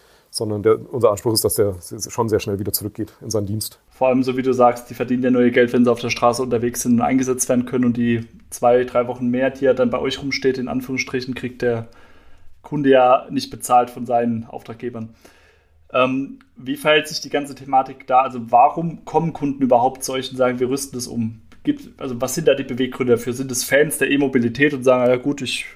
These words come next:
Speaker 2: möchte jetzt am Fuhrpark was machen, oder gibt's da andere Gründe dafür, wie beispielsweise, dass die Städte gar nicht mehr erlauben, dass die Fahrzeuge reinfahren?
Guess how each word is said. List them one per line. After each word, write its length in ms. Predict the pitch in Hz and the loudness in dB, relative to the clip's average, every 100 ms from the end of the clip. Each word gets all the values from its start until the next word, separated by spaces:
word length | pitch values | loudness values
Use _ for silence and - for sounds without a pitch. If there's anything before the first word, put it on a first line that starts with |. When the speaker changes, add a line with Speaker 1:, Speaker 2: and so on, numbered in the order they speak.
| - - - _ | -20 -20 -20 _
Speaker 2:
möchte 260 | 131 135 139 | -4 2 2
jetzt 120 | 135 | 4
am 80 | 120 | -2
Fuhrpark 400 | 147 143 131 - | -2 -2 -2 -2
was 120 | 117 | 0
machen, 220 | 135 156 | 0 2
oder 160 | 143 127 | 0 0
gibt's 240 | 127 - | -2 -4
da 80 | 127 | -2
andere 300 | - 131 123 | -2 -2 -4
Gründe 260 | - 131 131 | -4 2 4
dafür, 380 | 123 123 127 | 4 2 -6
wie 180 | 127 123 | 0 -2
beispielsweise, 680 | 123 123 123 127 - 127 123 | 2 0 0 -10 -2 -2 -2
dass 160 | 123 113 | -8 -6
die 100 | - | -6
Städte 300 | - 131 143 | -4 -6 -4
gar 200 | 127 123 | -2 -2
nicht 160 | 123 | -2
mehr 120 | 123 | -2
erlauben, 260 | 120 120 127 | 0 0 0
dass 180 | 123 - | -6 -10
die 80 | - | -12
Fahrzeuge 580 | - 120 - 123 120 117 | -4 -4 -4 -8 -8 2
reinfahren? 640 | 123 151 - 143 139 131 | 2 2 0 2 2 -2